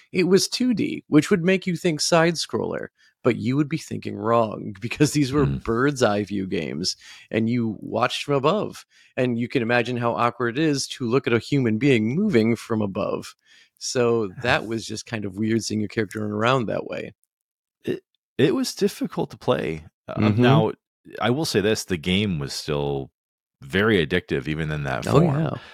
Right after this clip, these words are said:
Speaker 1: Mm-hmm.
Speaker 2: Um, yeah, I mean, I, I, I played many hours of that, and it, it was fun. It was violent. It was hard to use,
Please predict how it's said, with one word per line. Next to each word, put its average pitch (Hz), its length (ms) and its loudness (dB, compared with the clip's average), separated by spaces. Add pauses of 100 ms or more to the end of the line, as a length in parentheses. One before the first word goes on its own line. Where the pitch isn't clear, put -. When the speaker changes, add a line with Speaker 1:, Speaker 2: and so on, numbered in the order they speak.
(120)
Speaker 1:
Mm-hmm. 123 420 2
Speaker 2:
Um, 65 260 -8 (240)
yeah, 73 140 0
I 69 40 -4
mean, 76 160 -4
I, 78 200 -2
I, 85 40 -4 (220)
I 78 120 0
played 73 360 -2
many 76 340 -2
hours 71 380 -2
of 67 60 -8
that, 71 360 0
and 71 460 -4 (180)
it, 76 160 -8 (160)
it - 160 -8
was 104 160 -8
fun. 110 460 0
It 82 80 -6
was 78 180 -6
violent. 73 340 0
It 87 40 0
was 69 100 -6
hard 71 220 -2
to 65 80 -8
use, 69 580 -6